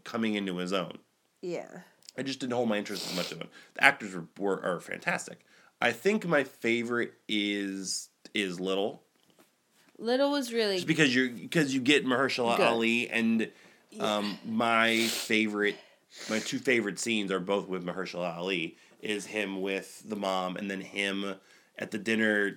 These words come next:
Speaker 1: ta-, not even, not
Speaker 2: Oh,
Speaker 1: even,
Speaker 2: really?
Speaker 1: not even, not even him explaining
Speaker 2: His
Speaker 1: how they look blue. But, like, him at the
Speaker 2: That
Speaker 1: dinner table with Teresa and him, and he's asking him the questions and stuff, is just
Speaker 2: I mean, just that
Speaker 1: heartbreaking and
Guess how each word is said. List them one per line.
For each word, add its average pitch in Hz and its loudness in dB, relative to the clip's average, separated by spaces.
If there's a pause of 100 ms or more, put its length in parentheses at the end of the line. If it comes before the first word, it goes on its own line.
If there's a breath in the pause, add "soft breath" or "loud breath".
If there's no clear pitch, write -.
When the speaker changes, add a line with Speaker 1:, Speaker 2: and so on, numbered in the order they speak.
Speaker 1:
ta-, - -4
not 165 8
even, 139 2
not 139 4
Speaker 2:
Oh, - 6
Speaker 1:
even, 139 4
Speaker 2:
really? 240 2
Speaker 1:
not 143 6
even, 131 2
not 127 2
even 135 0
him 120 0
explaining 107 -2
Speaker 2:
His 240 0
Speaker 1:
how 131 4
they 123 2
look 101 -2
blue. 107 0 (380 soft breath)
But, 113 0
like, 104 0
him 120 -2
at 117 -2
the 185 -4
Speaker 2:
That 170 -4
Speaker 1:
dinner 127 2
table 98 0
with 95 -4
Teresa 101 -2
and 92 -2
him, 95 -4
and 95 -10
he's 98 -10
asking 98 -6
him 95 -6
the 90 -10
questions - -8
and 87 -12
stuff, - -8 (500 loud breath)
is 101 -2
just - 0
Speaker 2:
I 214 -4
mean, 226 -4
just 226 -4
that 208 8
Speaker 1:
heartbreaking 120 2
and 95 -2